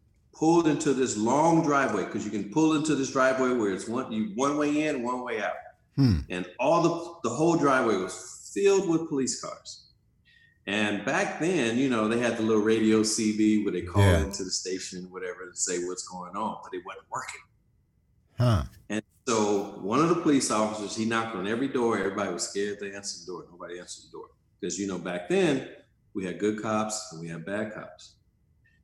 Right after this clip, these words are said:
Speaker 1: And <clears throat> this particular cop came to our door, knocked on the door and said, "Ma'am, I need to use your phone."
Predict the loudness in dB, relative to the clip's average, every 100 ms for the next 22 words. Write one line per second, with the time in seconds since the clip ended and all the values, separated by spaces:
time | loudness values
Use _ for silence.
0 | _ _ _ -10 -8 -6 -8 -4 0 2
1 | 2 0 -6 2 2 4 0 0 -2 -2
2 | -4 -4 -4 -6 -14 -20 _ _ _ -4
3 | -2 -2 -2 0 0 2 0 -4 -6 -2
4 | -2 -4 -6 -4 -4 -4 -4 -6 -6 -8
5 | -6 -4 -4 -4 -4 -6 -6 -8 -10 -10
6 | -8 -8